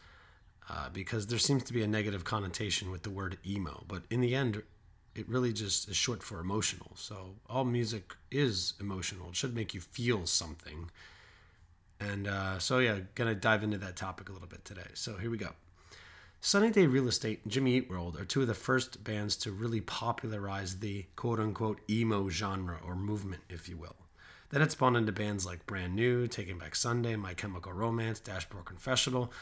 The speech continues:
the list goes on and on. For lack of a better way to say this, some people say that emo is a whiny, cut your wrist type of music. I disagree.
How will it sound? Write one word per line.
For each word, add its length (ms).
the 80
list 240
goes 180
on 160
and 140
on. 100
For 140
lack 240
of 80
a 20
better 220
way 140
to 80
say 180
this, 280
some 200
people 300
say 180
that 220
emo 560
is 140
a 80
whiny, 500
cut 260
your 120
wrist 320
type 180
of 100
music. 460
I 120
disagree. 480